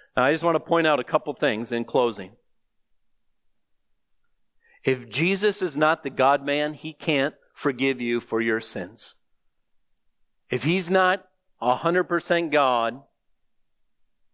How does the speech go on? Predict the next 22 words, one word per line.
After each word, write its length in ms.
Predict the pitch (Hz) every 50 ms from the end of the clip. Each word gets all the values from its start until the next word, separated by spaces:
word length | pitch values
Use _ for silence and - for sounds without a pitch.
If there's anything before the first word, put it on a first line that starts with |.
| _ _ _ _ _ _ _ _ _ _ _ _ _ _ _ _ _ _ _ _ _ _ _ _
he 160 | _ 185 185
can't 260 | 170 - 185 165 151
forgive 300 | - 156 143 139 147 139
your 140 | 139 151 151
sins 400 | - - 202 202 151 117 117 104
because 340 | - 139 135 - 160 151 135
you 160 | 160 180 185
sinned 600 | - - - - 226 208 170 151 143 147 170 170 - - - - - -
against 600 | 151 160 147 131 170 170 170 180 175 - - -
an 140 | 170 165 170
eternal 520 | 170 165 - - - 180 180 175 170 160
God, 400 | 147 180 180 175 170 156 151 147
which 260 | 147 165 160 - -
demands 580 | - 160 147 151 156 175 175 175 175 170 - - - - - _
eternal 480 | 165 165 156 - - 185 180 175 170 156
punishment. 760 | - - 196 208 202 185 - - 147 147 139 139 151 196 - - - - - _
So 240 | - - 185 180 175
you 260 | 175 170 175 196 214
need 400 | 214 196 202 220 226 208 196 180
an 240 | 196 - 170 170 185
eternal 720 | 196 196 196 - - - - 220 226 226 214 196 185 185
substitute. 880 | - - - 214 220 - - - _ - 156 117 - 147 131 101 92